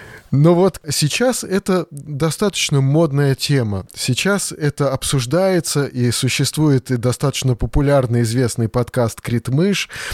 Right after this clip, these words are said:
и сейчас написано много книг по критическому мышлению. И вот мне хочется с тобой поговорить. И вот, кстати сказать, Олег,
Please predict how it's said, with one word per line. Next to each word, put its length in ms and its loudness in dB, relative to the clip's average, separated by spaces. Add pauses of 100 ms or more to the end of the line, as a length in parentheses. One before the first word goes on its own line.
(220)
и 480 2
сейчас 560 -2 (300)
написано 580 0
много 440 2
книг 360 0
по 80 2
критическому 760 0
мышлению. 680 2 (380)
И 160 2
вот 180 0
мне 220 2
хочется 640 -2
с 120 -6
тобой 320 0
поговорить. 460 0
И 40 0
вот, 120 0
кстати 340 -2
сказать, 460 0
Олег, 440 -2